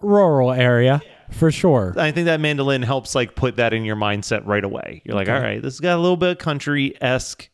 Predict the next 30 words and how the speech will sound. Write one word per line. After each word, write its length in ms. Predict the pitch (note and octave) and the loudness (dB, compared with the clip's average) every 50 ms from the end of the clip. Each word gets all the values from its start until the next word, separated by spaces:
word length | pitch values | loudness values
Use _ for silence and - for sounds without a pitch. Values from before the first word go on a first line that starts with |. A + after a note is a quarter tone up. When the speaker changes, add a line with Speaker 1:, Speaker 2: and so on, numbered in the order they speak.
| _ - | _ -8
Speaker 1:
Mm. 260 | D3+ C#3+ C#3 C3+ A2+ | -6 -4 -4 -2 0
Speaker 2:
influence 560 | D#3 C#3 C3+ - - C3+ C3+ B2+ B2 A#2+ A#2 - | 0 -2 -2 -2 -2 -2 0 0 0 -4 -6 -6
to 200 | - C#3 C3 B2 | -4 -2 0 0
it." 140 | B2+ C3 - | 0 -2 -2
So 100 | - C3+ | -4 -2
you're 280 | B2+ B2 B2 A#2+ A#2+ | -2 0 0 -2 -2
imagining, 640 | A#2+ A2+ B2 B2 B2+ B2+ A#2+ C3+ C#3 C3+ C3 B2+ A#2+ - _ _ _ _ _ _ _ _ | -2 -2 -2 -2 -2 -2 -2 -4 -4 -4 -4 -4 -8 -12 _ _ _ _ _ _ _ _
like, 120 | D#3+ E3 F3 | -2 0 0
I 60 | F3 | -2
think 280 | E3+ - A3 C#4 - - | -2 -4 -6 -6 -4 -4
that 160 | F4 F4 D#4+ | -4 -2 -2
it, 240 | C#4+ B3+ - - _ _ - | -2 -4 -6 -8 _ _ -4
it 240 | E3+ F#3 F3+ - - | -4 -4 -4 -6 -8
puts 300 | - - F#3+ F#3+ - F#3+ | -6 -4 -4 -4 -4 -6
all 280 | - C#3+ D3 D3+ E3 | -4 -2 0 0 0
of 80 | E3+ D3 | -2 -2
the 100 | D3 D3 | -4 -4
musical 400 | C#3 C3+ C3+ C#3 C3 B2+ C3+ C3+ | -2 -2 -2 -2 -2 -2 -2 -2
pieces 460 | - - C#3 C3 C3 - D#3+ D3+ D3 | -2 -2 -2 -2 -2 -2 -4 -2 -2
in 120 | E3 D#3+ E3 | -2 0 0
there 220 | E3 E3 E3 D#3+ | 0 0 -2 -2
to, 160 | - - C3 | -4 -4 -2
like, 320 | B2 B2+ B2 A#2+ G#2 - - _ _ _ _ _ _ _ | 0 0 0 0 -2 -6 -12 _ _ _ _ _ _ _
paint 400 | - - C#3+ C#3 C3+ - - C#3+ | -6 -4 -4 -4 -6 -8 -6 -6
the 80 | B2+ A2+ | -4 -4
picture 580 | - - C3+ B2 - - - A#2 A2+ A2 A2 G2+ | -2 -2 -4 -4 -4 -6 -4 -2 -2 -2 -2 -4
before 520 | - B2+ A#2 - - - C3+ C3 B2+ B2+ | -4 -6 -6 -6 -4 -2 0 0 0 0
she 180 | - - - B2+ | -2 -4 -4 -4
even 240 | A#2+ A2+ A2 G#2+ G#2 | -2 -2 -2 -4 -4
sings 680 | - - - B2+ A#2+ A2+ A2 G#2+ G#2 G#2 G2+ - - | -6 -6 -4 -2 -2 -2 -2 -4 -6 -6 -8 -10 -12